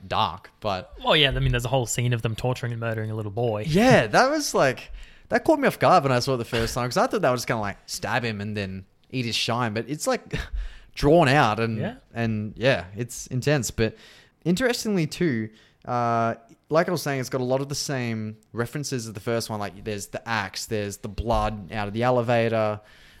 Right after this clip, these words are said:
Speaker 1: Um, you've got the bar scene, like you're talking about before, where we've
Speaker 2: Hmm.
Speaker 1: got the abhorrent, um, Jack Torrance
Speaker 2: <laughs>
Speaker 1: impersonator.
Speaker 2: Yeah.
Speaker 1: Um, things like that. So there's a lot of references, and, like, the film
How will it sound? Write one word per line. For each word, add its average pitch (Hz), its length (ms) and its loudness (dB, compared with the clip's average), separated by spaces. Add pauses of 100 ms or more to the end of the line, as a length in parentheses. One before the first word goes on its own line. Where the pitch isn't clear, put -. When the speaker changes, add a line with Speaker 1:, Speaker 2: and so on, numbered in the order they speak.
Speaker 1:
Um, 98 460 -4
you've 117 200 -8
got 110 220 -4
the 95 420 -4 (140)
bar 113 300 0
scene, 113 300 -4
like 104 180 -6
you're 113 60 -4
talking 107 220 -6
about 101 180 -2
before, 104 380 0
where 98 80 2
we've 165 120 6
Speaker 2:
Hmm. 127 60 0
Speaker 1:
got 104 160 0
the 107 140 -2
abhorrent, 101 480 -4 (380)
um, 107 340 -4
Jack 120 280 4
Torrance - 460 4
Speaker 2:
<laughs> 180 60 4
Speaker 1:
impersonator. 151 720 6 (400)
Speaker 2:
Yeah. 117 220 -8 (440)
Speaker 1:
Um, 135 300 -2
things 180 200 2
like 135 120 2
that. 143 180 4
So 156 100 2
there's 143 180 2
a 151 40 -2
lot 156 160 4
of 135 120 -4
references, 120 640 -2
and, 113 440 -2
like, 120 140 -4
the 131 80 -6
film 160 240 0